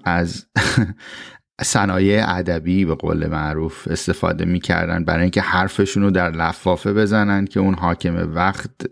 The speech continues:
مثلاً با اینا برخورد نکنه و بتونن اون ذوق و طبعشون رو هم سیراب بکنن به نحوی.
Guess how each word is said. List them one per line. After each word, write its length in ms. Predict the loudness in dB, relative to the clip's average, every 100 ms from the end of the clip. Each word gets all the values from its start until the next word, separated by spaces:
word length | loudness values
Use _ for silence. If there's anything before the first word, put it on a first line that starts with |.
| _ -4
مثلاً 540 | -2 0 0 2 2
با 120 | 2
اینا 200 | 2 0
برخورد 540 | 2 0 -2 -2 -2 2
نکنه 640 | 2 2 0 -4 -4 -6 -10 -16 -18 -20 -20 -20 -20 _
و 80 | -2
بتونن 500 | 0 0 2 4 4
اون 240 | 4 2 0 -4 -2
ذوق 360 | 2 4 4
و 80 | 0
طبعشون 720 | 0 -2 0 -2 -2 -2 -2
رو 120 | -2 0
هم 420 | 2 2 2 -2 -8 -20 -20 -20 _
سیراب 540 | -10 0 2 4 2 0
بکنن 440 | -4 -2 0 0
به 100 | 0
نحوی. 600 | 0 -2 -4 -4 -6 -6